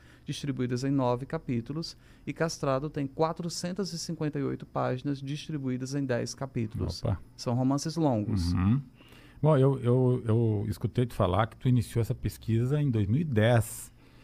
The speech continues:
Speaker 2: O que que tu procurava? Porque tu pesquisou dez anos, né?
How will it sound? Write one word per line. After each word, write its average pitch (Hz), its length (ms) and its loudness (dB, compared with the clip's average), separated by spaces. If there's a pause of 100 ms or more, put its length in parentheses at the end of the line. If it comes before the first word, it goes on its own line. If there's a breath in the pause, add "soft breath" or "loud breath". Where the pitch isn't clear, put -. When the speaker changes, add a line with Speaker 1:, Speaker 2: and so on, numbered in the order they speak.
(440 soft breath)
Speaker 2:
O 117 80 -4
que - 260 2
que 190 180 0
tu - 320 -2 (340)
procurava? 165 540 4
Porque 135 140 -2
tu 120 100 -8
pesquisou 170 480 6
dez 175 420 4
anos, 151 380 8
né? 117 240 6